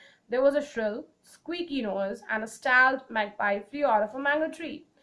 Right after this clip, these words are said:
रंजू ने अभी बांसुरी बजानी शुरू ही करी थी कि अजीब सी भद्दी आवाज को देख के पास के आम के पेड़ से एक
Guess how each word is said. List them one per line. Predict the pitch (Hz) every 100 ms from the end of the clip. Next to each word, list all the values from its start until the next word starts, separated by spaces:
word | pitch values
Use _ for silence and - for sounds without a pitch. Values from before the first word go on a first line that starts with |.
| _ _ _
रंजू | 220 247 269 311
ने | 320
अभी | 269 285
बांसुरी | 226 226 226 240
बजानी | 269 233 233 220 226
शुरू | - 233 277
ही | 339
करी | 302 247 226
थी | 240 247
कि | 226
अजीब | 208 220 247 302
सी | -
भद्दी | 262 220 208
आवाज | 247 220 220 220
को | 240
देख | 214 202 240
के |
पास | 226 220 220 254
के | -
आम | 262 226 233
के | 247
पेड़ | 254 208 208
से | 226 233
एक | 233 233